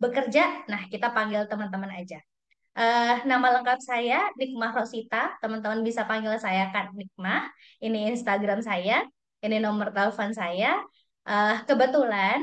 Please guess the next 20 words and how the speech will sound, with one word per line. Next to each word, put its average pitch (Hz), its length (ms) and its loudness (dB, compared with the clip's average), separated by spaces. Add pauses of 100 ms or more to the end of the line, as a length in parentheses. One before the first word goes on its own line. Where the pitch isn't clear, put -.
(140)
saat 196 320 -4
ini 233 160 0
saya 262 320 2
bekerja, 220 640 -2 (320)
masih 247 400 0
bekerja. 214 640 -2
Saya 208 320 -2
sudah 202 240 2
jadi 196 240 -2
praktisi 190 480 -4
H 185 240 -6
R, 285 320 2 (320)
eh, 196 160 0
lebih 220 240 2
dari 208 240 2
lima 196 240 -4
tahun, 240 480 0
sekitar 190 320 -4
lima 202 160 -2
tahunan 196 560 -4